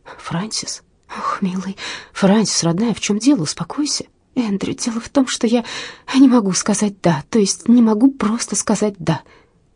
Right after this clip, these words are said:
Эндрю разжал пальцы и вынул их из карманов, вытер ладонь о ладонь. Вот как. Он был в полном смятении и страхе. Точно он впервые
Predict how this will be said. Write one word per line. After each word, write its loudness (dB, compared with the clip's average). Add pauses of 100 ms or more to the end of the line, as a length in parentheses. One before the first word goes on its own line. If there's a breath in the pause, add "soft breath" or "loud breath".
(180)
Эндрю -6
разжал -8
пальцы -6
и -10
вынул -4
их -10
из -4
карманов, -4 (300 loud breath)
вытер -2
ладонь -2
о -2
ладонь. -4 (680)
Вот -8
как. -10 (420 loud breath)
Он 6
был 6
в -4
полном 2
смятении 0
и -4
страхе. -6
Точно -2
он 2
впервые 0